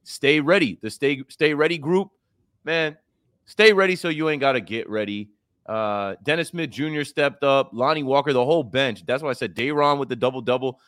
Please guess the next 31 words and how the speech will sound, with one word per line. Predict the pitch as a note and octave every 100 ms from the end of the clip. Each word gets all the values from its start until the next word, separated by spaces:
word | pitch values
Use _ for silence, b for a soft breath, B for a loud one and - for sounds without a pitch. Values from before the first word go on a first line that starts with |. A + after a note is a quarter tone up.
| _
might | - A#2+
have | A2+
played | B2+ B2+ A#2+
his | C3
best | G2+ B2 B2 B2
game. | B2 B2 A2+ _ _ _ _
Um, | F2 F2+ F2 -
Thursday, | C#3 D3 B2+ C3+ B2 A#2+ - - -
or | G#2+ G#2 G2+ G2
was | E2+ D3
it | D#3+
Thursday? | D3+ D#3+ D#3+ D#3+
It |
was | A#2 F#2+
Thursday | D3+ F#3+ B2
or | G2+
Wednesday. | F#2 G#2 G2 F#2 F2+
No, | A#2+ A2+
it |
was | G2+
Wednesday | C3 D#3 B2 B2 A#2+
night. | G#2+ F2+ -
That | A#2+
was | A#2+ G#2+
lit. | A2+ F2+ _ _ _ -
Uh, | G2 F#2+ F#2 F2
that | A#2
was | A2+ A2
a | G2
good | E2 B2+ B2
win | A2+ A2+ G#2+